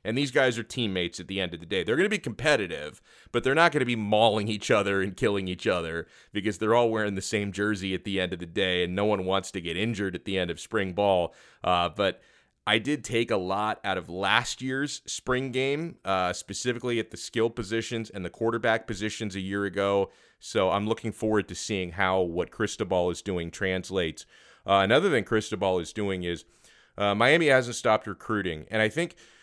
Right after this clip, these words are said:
when you see the way that Miami is trying to play the transfer portal, you get an idea they're not content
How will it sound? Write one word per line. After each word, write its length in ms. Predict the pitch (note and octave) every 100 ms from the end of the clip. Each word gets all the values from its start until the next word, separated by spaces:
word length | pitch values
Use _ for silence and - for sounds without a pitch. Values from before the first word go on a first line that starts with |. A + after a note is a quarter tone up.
| _
when 200 | - C#3
you 100 | C#3
see 260 | C3+ - A3
the 100 | C#4+
way 200 | A3+ G3+
that 140 | D#3+ A#2+
Miami 420 | C3+ D3+ E3 D3
is 120 | C3+
trying 260 | - C#3 B2+
to 60 |
play 300 | - C#3 C3
the 100 | A#2+
transfer 520 | - A#2+ A2+ A2+ -
portal, 500 | G2 G2 G2 F2+ F2+ A#2+
you 140 | A#2+
get 260 | A2+ D3 E3
an 80 | E3+
idea 720 | C3 A2+ A#2+ C#3 D3+ D#3+ -
they're 360 | G2 A2 D#3 E3
not 460 | C3+ C#3+ C#3+ -
content 640 | - A#2+ - A#2+ D3 -